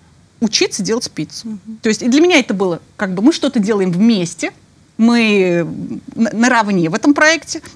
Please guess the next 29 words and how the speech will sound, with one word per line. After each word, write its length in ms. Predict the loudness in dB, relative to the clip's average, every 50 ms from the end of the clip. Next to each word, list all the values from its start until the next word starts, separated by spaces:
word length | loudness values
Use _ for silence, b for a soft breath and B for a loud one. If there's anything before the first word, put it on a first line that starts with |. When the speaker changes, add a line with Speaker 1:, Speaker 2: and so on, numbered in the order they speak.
| -10
Speaker 1:
и 80 | -8 -6
потом 300 | -6 -6 -6 -6 -2 2
вместе 360 | 4 4 4 2 0 -2 -2
мы 80 | 0 0
ели 100 | 0 -2
ту 140 | -4 -6 -6
пиццу, 220 | -6 -8 -8 -6
которую 260 | -6 -6 -6 -6 -6 -6
Speaker 2:
Мгм. 40 | -4
Speaker 1:
приготовили. 520 | -6 -6 -6 -6 -8 -8 -8 -10 -12 -14 -12 -10
Speaker 2:
Мгм. 260 | -8 -8 -8 -8 -8 -10 B B B B B B B
Ну 80 | 4 4
вот, 220 | 4 2 2 2
а, 320 | 2 4 4 4 4 2 2 0 0
всё 240 | 0 2 4 4 4
же, 100 | 4 2
Екатерина, 420 | 0 -2 -2 -4 -2 -2 -2 0 0
создаёт 400 | 2 2 4 4 2 2 4 4
ли 80 | 4
лидер 320 | 4 6 4 4 4 2 -2
корпоративную 720 | -4 -6 -8 -6 -4 -4 -4 -2 -2 -2 -4 -4 -6 -8 -10
культуру 400 | -10 -10 -10 -6 -2 0 0 0
или 280 | 0 -2 0 0 2 2
наоборот, 540 | 2 2 0 0 2 2 2 2 0 -2 -4
вот 140 | -8 -10
культура 440 | -6 -6 -6 -6 -4 -4 -4 -4 -4
всё-таки 360 | -4 -6 -8 -8 -10 -10 -12
определяет 560 | -12 -10 -10 -8 -8 -6 -6 -6 -8 -8 -10 -10
лидера? 340 | -10 -10 -10 -12 -14 -16